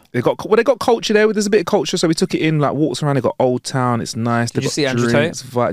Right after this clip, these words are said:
Speaker 1: didn't see it, but I was like,
Speaker 2: <laughs> Didn't
Speaker 1: this,
Speaker 2: see it.
Speaker 1: <laughs> didn't see it, but I was like, "You know what?" A couple guys were like, "Yo, your money's long over here," you know. So for him making his P, whatever P he makes, yeah, out there, you can get, you can get a lot more for your dough. Um,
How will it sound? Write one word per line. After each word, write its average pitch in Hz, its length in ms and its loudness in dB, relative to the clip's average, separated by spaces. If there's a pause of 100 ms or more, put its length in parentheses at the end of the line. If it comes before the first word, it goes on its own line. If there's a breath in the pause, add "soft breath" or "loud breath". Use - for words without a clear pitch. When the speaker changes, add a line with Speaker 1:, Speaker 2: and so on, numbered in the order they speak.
Speaker 1:
didn't 147 280 2
see 120 240 2
it, 104 200 -2 (260 soft breath)
but 110 100 0
I 117 100 2
was 113 180 0
like, 107 260 -2
Speaker 2:
<laughs> - 20 -12
Didn't 208 180 2
Speaker 1:
this, 156 140 4
Speaker 2:
see 175 180 0
it. 147 280 -8
Speaker 1:
<laughs> 247 60 2
didn't 190 200 4
see 147 200 4
it, 254 140 0
but - 180 0
I 143 80 4
was 147 220 4
like, 123 180 2
"You 120 80 0
know 151 160 4
what?" 143 300 4 (320 soft breath)
A - 20 -20
couple 156 240 0
guys 143 220 2
were 123 40 2
like, 110 220 2
"Yo, 95 360 2 (400)
your 110 120 0
money's 123 340 0
long 123 200 2
over 95 180 0
here," 90 140 -2
you 87 100 -4
know. 82 260 -8
So 104 240 0
for 104 140 0
him 120 380 0 (300 soft breath)
making 117 300 -2
his 104 140 -2
P, 120 200 0
whatever 110 280 -2
P 120 220 -2
he 110 60 0
makes, 110 360 -4
yeah, 95 260 -4 (180)
out 120 220 -4
there, 104 340 -2 (360)
you 104 120 -10
can 98 200 -6
get, - 340 -4
you 104 100 -14
can 101 120 -10
get - 180 -4 (240)
a 107 80 -4
lot 104 180 -2
more 98 160 -6
for 104 140 -8
your 95 120 -4
dough. 95 260 -4 (460 soft breath)
Um, 95 360 -4